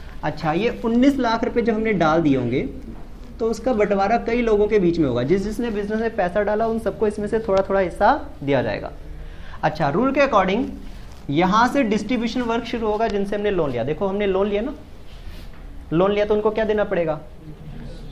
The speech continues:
तो ये वाले स्टेज से अब distribution work शुरू हो जाता है। सबसे पहले हम interest देंगे जिनसे हमने loan लिया।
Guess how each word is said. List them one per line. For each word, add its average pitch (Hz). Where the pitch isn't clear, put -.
तो 185
ये 180
वाले 247
स्टेज 214
से 233
अब 214
distribution 202
work 196
शुरू 190
हो 139
जाता 117
है। 180
सबसे 254
पहले 233
हम 208
interest 175
देंगे 147
जिनसे 156
हमने 165
loan 139
लिया। 101